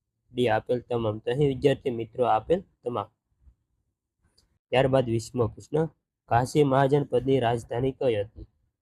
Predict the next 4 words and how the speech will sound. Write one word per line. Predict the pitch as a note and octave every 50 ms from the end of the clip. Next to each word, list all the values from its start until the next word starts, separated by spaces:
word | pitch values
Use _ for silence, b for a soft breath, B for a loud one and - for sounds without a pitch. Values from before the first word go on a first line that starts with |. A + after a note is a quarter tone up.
| _ _ _ _ _ _ _ - - - - - _ _ _ -
એ | C#3 B2+ A#2 A2
વૈશાલી, | G#2 A2 A#2 A2+ A2 - D3 C3+ C3 C3+ C3+ C3+ C#3+ _ _ _ _ _ _ _ -
બી | C3 B2+ A#2 A2+
રાજગૃહ | G#2+ A2 A2+ B2 A#2+ B2 B2 C3+ C#3 C#3+ C#3+